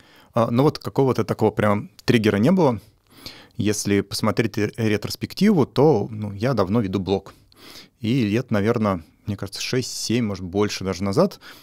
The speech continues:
я там выложил несколько цитат, которые мне просто очень понравились. Там буквально,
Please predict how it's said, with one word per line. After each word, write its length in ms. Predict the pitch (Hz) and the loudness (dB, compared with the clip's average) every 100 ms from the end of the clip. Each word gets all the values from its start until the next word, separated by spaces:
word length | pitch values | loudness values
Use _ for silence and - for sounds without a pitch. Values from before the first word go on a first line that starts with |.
| _ | _
я 180 | 107 151 | -2 0
там 260 | 120 110 98 | 0 -2 0
выложил 360 | 143 113 95 | 0 2 0
несколько 580 | 101 117 101 - 98 117 - _ _ _ _ - | -2 -4 -8 -2 -2 -2 -12 _ _ _ _ -8
цитат, 400 | 113 - 156 - | -8 0 0 0
которые 280 | 107 117 | -4 -2
мне 60 | 104 | -2
просто 220 | 123 - | -4 -4
очень 140 | 110 - | -8 -4
понравились. 560 | 98 92 - 117 - - _ - | -4 -4 -8 -12 -14 -18 _ -12
Там 180 | - - _ _ | -12 -12 _ _
буквально, 300 | - 110 101 | -4 -4 -4